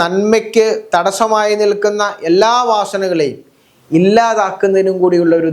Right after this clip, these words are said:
തീർത്ഥാടനമാണ് ശിവഗിരി തീർത്ഥാടനം. ശിവഗിരിയിലേക്ക് ലക്ഷങ്ങളാണ് തീർത്ഥാടകർ വരുന്നത്, ലക്ഷക്കണക്കിന് തീർത്ഥാടകർ. സൂചി കുത്തുവാൻ പോലും ഇടമില്ലാത്ത അവസ്ഥയാണ് ശിവഗിരിയിൽ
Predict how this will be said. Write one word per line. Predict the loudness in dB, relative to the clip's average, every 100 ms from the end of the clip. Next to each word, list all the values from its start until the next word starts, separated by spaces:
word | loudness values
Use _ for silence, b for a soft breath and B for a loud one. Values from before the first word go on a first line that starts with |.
| -2
തീർത്ഥാടനമാണ് | -2 0 -2 -2 -2 -2 -2 -4 -12 -12
ശിവഗിരി | -6 -2 0 2
തീർത്ഥാടനം. | 0 -2 -2 -2 -4 -14 -20 B B -4
ശിവഗിരിയിലേക്ക് | 0 2 4 4 2 2 0
ലക്ഷങ്ങളാണ് | 0 -4 -6 -2 0 0 2 2 0 -2 0
തീർത്ഥാടകർ | -2 0 -2 0 0 0
വരുന്നത്, | -2 -2 -6 -6 -4
ലക്ഷക്കണക്കിന് | -4 -6 -4 -2 0 -2 -2 -2 -2
തീർത്ഥാടകർ. | -2 -2 -4 -4 -10 -18 -20 -20 -20 -20 -20 -20 -20 -20 -20 -20 -20 -20 -20 -16 -6 0
സൂചി | 2 2 2
കുത്തുവാൻ | 2 2 2 2 2
പോലും | 2 0 -6 -14 _ _ 0
ഇടമില്ലാത്ത | 2 2 2 0 0 -2 -4 -10 _ _ _ -2
അവസ്ഥയാണ് | -2 0 2 2 2 -2
ശിവഗിരിയിൽ | 0 2 2